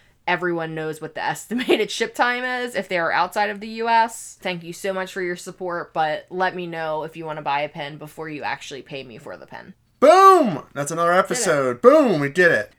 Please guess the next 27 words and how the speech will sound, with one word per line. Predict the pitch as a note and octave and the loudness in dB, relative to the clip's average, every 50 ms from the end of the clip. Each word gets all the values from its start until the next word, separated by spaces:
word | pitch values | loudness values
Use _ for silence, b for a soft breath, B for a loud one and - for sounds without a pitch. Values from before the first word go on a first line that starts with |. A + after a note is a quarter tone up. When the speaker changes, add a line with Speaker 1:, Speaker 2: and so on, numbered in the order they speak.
| _ _ | _ _
Speaker 2:
I | B2+ C3 | -8 -6
do | C3 D3+ F3+ G3 | -4 -4 -4 -2
know | F#3+ F3+ F3 | 0 0 0
that | D#3+ C#3+ C#3 | -2 -2 -2
you | C#3+ C#3+ | -4 -4
have | C#3+ C#3+ C3 | -4 -4 -6
a | B2+ | -6
one-year | A2+ A#2+ B2+ B2 B2+ B2 B2 | -4 -4 -4 -4 -2 -4 -4
anniversary | A#2+ A#2+ A#2 A2+ G#2 B2+ D3 D3+ - - C3 | -4 -4 -4 -4 -4 -4 -4 -4 -6 -10 -10
for | - A#2 | -10 -10
this | A2+ G#2 | -10 -10
podcast | - - C3 A2+ G#2+ G#2+ - A#2 A2 G#2 - | -8 -6 -4 -4 -4 -4 -4 -6 -6 -6 -8
coming | - - A#2+ A2 A2 G#2+ | -8 -10 -8 -8 -6 -6
up, | G#2 G#2 G#2 G#2 - | -4 -4 -6 -6 -8
so | - - B2 A#2 A2+ A2 A2 | -6 -4 -2 -2 -2 -2 -4
if | G#2 - | -6 -4
you | C3+ C#3+ | -2 0
have | D3+ D3 - | 0 0 -2
suggestions | - - B2+ G#2 G2+ A2+ C3+ D#3+ G3+ G3 - - D3 C3 A2+ G#2+ G#2 G#2 G#2+ G2+ - - b b b b b b b - | -4 -6 -8 -8 -2 2 2 4 4 2 0 -2 -2 -2 -2 -2 -4 -6 -8 -8 -10 -12 b b b b b b b -4
that | B2 A#2+ | -4 -4
are | A#2+ - - - | -4 -4 -4 -2
awesome, | E3+ F3+ F#3 F3+ - F3+ E3 - | 0 0 2 2 0 -2 -2 2
epic | - A#3+ A#3+ A#3+ C4 C4 A#3+ - - - - b b b b b b b b b b _ | 2 2 2 6 6 6 6 4 2 -6 -18 b b b b b b b b b b _
for | - - F#3+ F#3+ F#3 | -6 -2 0 0 0
a | F3 | 0
year | F3 F3 F3+ F3 | 0 0 0 2
anniversary | E3+ E3 D#3 D#3 C#3+ D3+ E3 G#3 G#3+ - - D3 B2+ A#2 A#2 A2+ A#2 B2 C3+ | 0 0 0 -2 0 0 0 0 -2 -4 -4 -4 -2 -2 -4 -4 -6 -8 -10